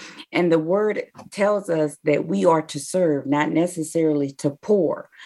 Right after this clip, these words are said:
But so many people are trying to pour instead of serve others. But once you get your cup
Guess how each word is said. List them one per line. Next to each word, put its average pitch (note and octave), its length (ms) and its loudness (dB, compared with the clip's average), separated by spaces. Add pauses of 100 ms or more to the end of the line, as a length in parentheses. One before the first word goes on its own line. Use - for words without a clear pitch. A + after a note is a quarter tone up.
(160)
But D#3 120 4
so A#3+ 280 0
many G#3 280 0
people F#3+ 520 0
are D3+ 100 2
trying E3+ 420 0
to D3 120 -10
pour G3 600 0 (380)
instead D#3+ 360 0
of D3+ 80 -2
serve E3+ 380 0
others. - 520 -4 (280)
But D#3+ 120 4
once F#3+ 340 0
you G3+ 80 -6
get D#3+ 220 2
your D#3 240 0
cup G3 320 2